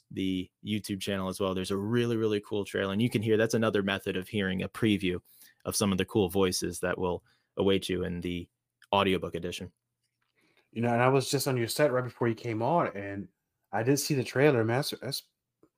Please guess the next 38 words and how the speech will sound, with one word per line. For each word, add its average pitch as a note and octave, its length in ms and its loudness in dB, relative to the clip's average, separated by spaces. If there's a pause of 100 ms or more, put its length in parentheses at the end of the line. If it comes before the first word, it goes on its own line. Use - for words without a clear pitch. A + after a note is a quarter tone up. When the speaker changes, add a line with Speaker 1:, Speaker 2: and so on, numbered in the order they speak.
(200)
Speaker 2:
pretty A#2 200 -2
nice, E3 280 0
man. G#2 120 -2
Great A#2+ 240 0
job C3 240 2
on G#2 100 -2
that. F#2 200 -6
Speaker 1:
Thank A2 260 2
you. F#2 120 -8 (120)
Thank G2 240 -4
you. - 60 -18 (1200)
Speaker 2:
So C#3+ 400 6 (1400)
I'm C3+ 80 0
gonna E3+ 120 8
ask D3+ 220 8
this C3+ 160 -6
question C3 320 2
only A#2 120 0
because A2 440 2
it's, G#2 260 -8
I A2+ 140 -4
feel B2+ 200 0
like A#2 200 4
it's, - 240 -4
uh, F2 260 -6 (360)
only B2 160 4
natural A#2+ 360 0
for A#2 100 -8
me A2 120 0
to G#2+ 80 -4
ask A2+ 260 -4
you G#2+ 80 -2
this G2+ 160 -4
question. A2 400 -4 (720)
When C#3 160 4
you D#3+ 80 4
first F#3+ 420 2
released A#2+ 440 -2